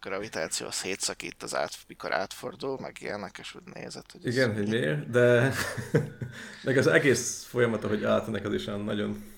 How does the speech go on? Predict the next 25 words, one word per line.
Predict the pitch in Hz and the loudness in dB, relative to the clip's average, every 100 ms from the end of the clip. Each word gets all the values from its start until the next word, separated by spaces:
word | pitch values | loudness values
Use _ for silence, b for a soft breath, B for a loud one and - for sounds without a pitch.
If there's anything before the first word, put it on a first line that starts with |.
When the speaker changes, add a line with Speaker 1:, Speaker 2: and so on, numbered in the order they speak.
| - | -16
Speaker 2:
furcsa. | 113 120 123 - 143 147 - B B | -8 -8 -6 0 0 0 -6 B B
Szóval | - 147 | 6 8
van | 156 208 | 10 10
benne | 165 | 10
ilyen | 151 151 | 10 8
Speaker 1:
De | |
Speaker 2:
furcsa | 147 - 143 | 4 -2 6
Speaker 1:
például | 165 175 | 8 10
Speaker 2:
dolog, | 135 139 135 | 10 8 6
pár, | 139 131 | 6 6
de | 135 | 4
nekem | 139 160 151 | 4 6 6
ez | 139 | 6
a | 135 120 | 6 6
legkevesebb, | 127 123 107 101 104 | 6 4 2 2 0
aztán | 110 - 104 | -2 -2 2
később | 123 117 120 | 4 4 4
azért | 110 113 110 - B B B B | 4 4 2 0 B B B B
nagyon | 127 156 | 2 2
bedurulnak | 98 101 104 98 101 98 | 6 6 6 4 2 2
a | 98 | 2
dolgok, | 98 95 104 | 2 2 0
amikor | 104 101 101 98 107 104 - - - _ B B B B _ - | 0 -2 -2 -2 -2 -6 -14 -20 -20 _ B B B B _ -10
Ö, | - 90 - - 98 98 - | -6 -4 -2 -4 -6 -8 -10
sz-, | - | -10